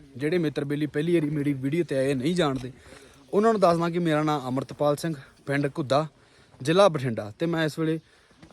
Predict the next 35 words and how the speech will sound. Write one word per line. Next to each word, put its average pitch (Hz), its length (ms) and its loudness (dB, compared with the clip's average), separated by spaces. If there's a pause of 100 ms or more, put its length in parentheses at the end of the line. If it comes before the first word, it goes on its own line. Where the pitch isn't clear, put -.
ਸਾਈਕਲ 170 300 2
ਤੇ 185 120 4
ਅਫਰੀਕਾ 165 400 0
ਮਹਾਦੀਪ 147 480 0
ਦਾ 156 120 0
ਸਫ਼ਰ 135 300 -2
ਕਰੀ 131 220 -4
ਜਾਂਦਾ। 101 240 -8 (160)
ਪਹਿਲਾਂ 165 300 2
ਇਥੋਪੀਆ 147 380 -2
ਦੇਸ਼ 160 260 -2
ਘੁੰਮਿਆ, 175 280 -2 (340)
ਉਦੋਂ 156 220 -2
ਬਾਅਦ 170 200 2
ਕੀਨੀਆ 151 380 -2
ਤੇ 170 120 -2
ਹੁਣ 151 180 0
ਮੈਂ 165 120 -2
ਤੀਜੇ 160 360 -2
ਦੇਸ਼ 143 280 0 (520)
ਤੰਜ਼ਾਨੀਆ 160 520 2
ਦੇ 160 80 2
ਵਿੱਚ 147 220 -4
ਖੜਾ। 127 220 -4
ਤੇ 165 120 -2
ਤੰਜ਼ਾਨੀਆ 165 560 -2
ਦੇ 170 80 -2
ਵਿੱਚ 156 180 -6
ਮੈਂ 156 220 -4 (720)
ਅਫਰੀਕਾ 180 440 2
ਦੀ 185 120 0
ਸਭ 170 220 -4
ਤੋਂ 190 140 2
ਉੱਚੀ 165 240 -2
ਚੋਟੀ 147 420 -4